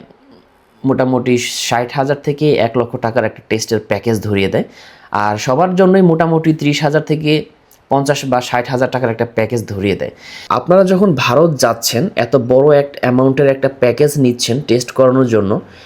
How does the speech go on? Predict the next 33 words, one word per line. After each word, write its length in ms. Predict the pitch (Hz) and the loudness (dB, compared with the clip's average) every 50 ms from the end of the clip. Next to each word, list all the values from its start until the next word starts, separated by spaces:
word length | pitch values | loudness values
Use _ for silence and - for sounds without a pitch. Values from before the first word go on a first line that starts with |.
| - - - - - - - | -20 -20 -20 -20 -20 -10 -4
এবং 340 | - 127 135 151 160 160 - - | -2 0 2 2 0 -2 -2 -2
এতগুলো 520 | 139 147 156 - 208 220 208 220 226 226 220 | -2 -2 0 2 2 4 4 6 6 4 4
টেস্ট 340 | 220 - 165 170 170 - - | 4 2 0 0 0 -2 -4
করানোর 420 | - - 185 185 185 196 190 185 | 0 2 4 4 4 4 2 0
পরে 300 | 185 - 185 196 196 190 | 2 2 2 4 4 4
কিন্তু 360 | 185 185 180 156 - 147 151 | 4 2 0 0 2 0 -2
সত্যিকার 500 | - - 160 156 - - 175 165 175 160 | 0 0 -4 -4 0 0 0 2 4 4
অর্থেই 260 | 151 147 - - 175 | 2 2 2 2 2
আপনার 220 | 160 156 170 165 143 | 2 4 4 2 2
বডির 400 | 123 120 127 127 135 151 151 143 | 2 2 2 2 2 2 0 0
ভেতরে 540 | 123 117 117 107 - 151 147 113 120 190 254 - - - - - - - | -2 -4 -4 0 2 2 4 4 2 0 -2 -8 -18 -20 -20 -20 -14 -10
যে 180 | 113 117 113 113 | -2 0 0 0
সমস্যাগুলো 640 | - - 107 107 113 113 - 131 123 123 123 117 113 | 0 0 -2 -2 -2 0 0 0 2 4 4 2 2
আছে 180 | 113 - 117 | 0 -2 -6
সেগুলো 320 | - - 120 123 123 123 123 | -4 -2 0 0 0 0 0
কিন্তু 240 | 131 131 131 131 | 0 -2 0 0
এক্সক্লুড 360 | 104 104 - - 113 113 107 - | -2 -2 -2 -4 -4 -4 -4 0
হয়ে 160 | - 107 110 104 | 0 0 0 2
যায়, 160 | - - - - _ - | -2 -4 -6 -8 _ -10
বের 240 | 107 110 123 123 123 | -4 -2 0 0 0
হয়ে 180 | 123 110 95 76 | 2 0 0 0
যায়, 140 | 64 - - - - - - - - - - - - | -2 -4 -6 -8 -18 -20 -20 -20 -20 -20 -18 -8 -4
এবং 200 | 101 104 113 120 | -2 0 0 -2
সেই 280 | 117 - - 131 135 151 | -2 -2 0 2 2 2
অনুযায়ী 420 | 170 190 196 180 147 117 131 160 | 4 4 2 4 2 2 0 0
খুব 160 | - 160 147 | -2 -4 -4
সহজেই 400 | - - 143 127 135 135 156 160 | -2 -2 0 0 2 2 2 0
কিন্তু 220 | 160 175 160 160 151 | 0 0 0 0 0
আপনার 180 | - 147 135 | 2 2 2
রোগ 180 | 135 143 135 127 | 2 2 2 2
ডায়াগনোসিস 480 | 127 120 120 117 113 110 113 107 - | 2 0 0 0 -2 -4 -4 -4 -6
করা 240 | - - 120 113 101 | -2 0 0 2 2
যায়। 160 | 82 - - | 0 -2 -4